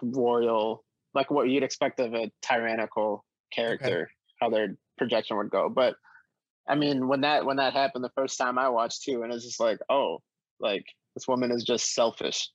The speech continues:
Speaker 1: <laughs> Like that, she doesn't, she literally
Speaker 2: Mm-hmm.
Speaker 1: doesn't care. She's just selfish, and essentially she's out, she's doing everything for
Speaker 2: Personal
Speaker 1: love
Speaker 2: gain?
Speaker 1: or, or personal gain, obsession, whatever you wanna call it.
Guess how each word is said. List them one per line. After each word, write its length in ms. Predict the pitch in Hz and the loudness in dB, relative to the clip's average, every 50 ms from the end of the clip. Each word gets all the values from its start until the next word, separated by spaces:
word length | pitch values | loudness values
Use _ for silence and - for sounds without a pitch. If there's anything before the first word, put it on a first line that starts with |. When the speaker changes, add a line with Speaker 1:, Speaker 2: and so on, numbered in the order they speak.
| _ | _
Speaker 1:
<laughs> 280 | - - - 554 - - | -2 2 2 2 2 4
Like 200 | 170 143 147 - | 2 2 2 2
that, 180 | 143 127 123 123 | 2 2 2 2
she 100 | - - | 0 2
doesn't, 320 | 135 139 131 123 110 - | 2 2 0 0 -4 -4
she 140 | - 135 127 | -4 -2 0
literally 260 | 131 143 156 156 156 151 | 2 2 2 2 2 2
Speaker 2:
Mm-hmm. 60 | 151 | 2
Speaker 1:
doesn't 240 | 147 139 143 139 - | 0 0 -2 -2 0
care. 360 | 143 131 131 127 127 120 - _ _ _ _ _ _ - | 2 2 4 4 2 0 -2 _ _ _ _ _ _ -12
She's 160 | - 123 120 | -8 -8 -4
just 200 | - 123 120 - | -2 -2 -2 0
selfish, 560 | - 143 139 127 - - 131 127 131 123 - - - | 2 4 4 2 2 2 2 2 2 0 -4 -6 -4
and 580 | 120 120 117 117 117 117 117 117 120 120 120 - _ _ _ _ _ _ _ _ _ _ - | -4 -2 -2 -2 -2 -2 -2 -2 -4 -6 -8 -10 _ _ _ _ _ _ _ _ _ _ -8
essentially 680 | - - 160 151 143 131 - 143 139 131 131 127 127 123 | -2 0 2 2 2 2 0 2 2 4 4 4 4 2
she's 560 | - - - 135 127 127 127 117 113 113 - | 2 0 0 2 2 2 2 0 -2 -4 -4
out, 400 | - - 123 120 117 - - - | 0 2 2 2 0 -2 -4 -4
she's 340 | - 135 127 123 - - - _ _ _ _ _ _ _ _ _ - | -2 -2 -2 -2 -4 -8 -12 _ _ _ _ _ _ _ _ _ -2
doing 200 | 127 117 120 120 | -2 0 0 0
everything 480 | 120 123 127 120 - 127 127 127 123 117 - | 0 0 0 0 0 -2 -2 -2 -2 -4 -2
for 460 | 123 120 120 117 113 110 110 113 113 - _ _ _ _ _ _ _ _ _ _ _ _ _ _ _ _ _ _ _ _ _ _ _ _ _ | 0 2 2 2 2 2 0 -2 -6 -10 _ _ _ _ _ _ _ _ _ _ _ _ _ _ _ _ _ _ _ _ _ _ _ _ _
Speaker 2:
Personal 300 | - 160 156 - - 165 | -4 -4 -2 -2 0 0
Speaker 1:
love 80 | 120 123 | 2 2
Speaker 2:
gain? 260 | 147 190 226 185 180 - - - | 2 2 0 -2 -6 -8 -10 -12
Speaker 1:
or, 400 | - - - - 131 131 127 123 | -12 -10 -6 -2 0 0 0 2
or 380 | 127 123 117 - - 98 - _ - | 0 0 -2 -2 -4 -8 -8 _ 0
personal 320 | 160 160 - 170 151 143 | 0 0 2 0 0 0
gain, 340 | 123 143 143 143 143 143 135 | 0 0 0 0 0 0 -2
obsession, 500 | 120 - - 139 131 - - 127 135 123 | -4 -2 -2 -2 -2 -2 -2 -6 -6 -2
whatever 220 | 123 139 160 151 | 0 0 2 2
you 60 | 151 151 | 2 0
wanna 180 | 143 131 120 | 0 0 0
call 160 | - 120 110 | 0 -2 -2
it. 140 | - - - | -2 -4 -8